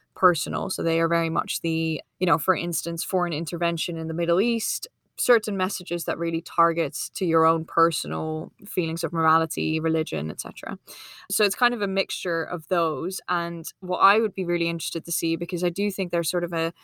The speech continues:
there's always a focus on men radicalizing towards, uh, Salafi jihadi ideologies. I'd be really interested to see, like, how would someone radicalize, you know,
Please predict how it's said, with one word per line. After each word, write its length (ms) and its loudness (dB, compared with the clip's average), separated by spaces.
there's 180 6
always 200 6
a 60 -4
focus 520 2
on 240 0
men 480 0
radicalizing 800 0
towards, 680 -4
uh, 340 -4
Salafi 340 2
jihadi 640 0
ideologies. 840 -2
I'd 220 6
be 100 0
really 240 2
interested 380 -4
to 80 -8
see, 240 -2
like, 220 -2
how 260 6
would 140 0
someone 320 -4
radicalize, 680 0
you 60 -6
know, 300 -4